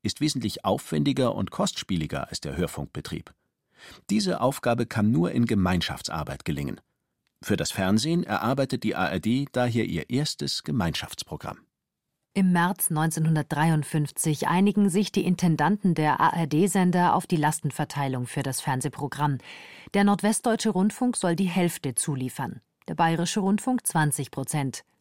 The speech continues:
Speaker 2: Der Rest wird unter den kleineren Anstalten aufgeteilt.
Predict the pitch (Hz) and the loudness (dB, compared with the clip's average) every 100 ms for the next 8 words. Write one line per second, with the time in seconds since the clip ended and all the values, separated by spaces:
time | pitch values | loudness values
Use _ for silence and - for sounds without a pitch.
0 | _ 208 196 202 - 180 170 165 165 147 | _ -2 2 2 0 0 0 0 0 0
1 | 135 - 147 147 139 139 135 - 139 135 | -4 0 0 2 -2 -4 -4 -4 -4 -2
2 | 143 131 - 131 147 120 104 - | -4 -4 -6 -12 -10 -12 -14 -18